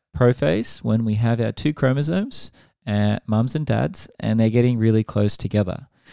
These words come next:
Now we're gonna look at the very bottom ends of the X's, okay? The very tips of those X's at the bottom,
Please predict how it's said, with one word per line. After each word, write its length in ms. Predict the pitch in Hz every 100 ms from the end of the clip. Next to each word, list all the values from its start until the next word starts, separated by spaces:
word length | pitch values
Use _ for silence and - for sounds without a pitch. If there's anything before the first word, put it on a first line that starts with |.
| - -
Now 140 | 120
we're 80 | 143
gonna 160 | 185
look 160 | 196 175
at 80 | -
the 100 | 123
very 340 | 120 147 156
bottom 680 | 147 127 - 127 127 123 120 -
ends 380 | 123 120 120 113
of 140 | 113
the 160 | 107 101
X's, 500 | 98 - - - - -
okay? 200 | 110 117
The 120 | 113
very 240 | 110 113
tips 400 | 104 - - -
of 80 | 117
those 240 | 117 113 -
X's 360 | 131 - 143
at 80 | 127
the 60 | 95
bottom, 380 | 117 147 226